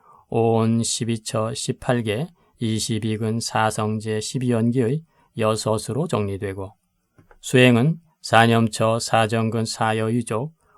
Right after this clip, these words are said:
오 근 오력, 칠각지 팔 정도의 삼십칠 보리분법으로 집약됩니다.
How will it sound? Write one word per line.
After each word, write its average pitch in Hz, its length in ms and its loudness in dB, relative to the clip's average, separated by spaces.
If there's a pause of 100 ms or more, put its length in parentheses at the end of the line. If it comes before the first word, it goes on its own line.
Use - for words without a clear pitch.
(140)
오 107 220 4
근 107 280 0
오력, 107 540 -2
칠각지 117 540 -4
팔 147 240 -4
정도의 117 480 0 (360)
삼십칠 107 840 -2
보리분법으로 107 840 -4
집약됩니다. 98 920 -8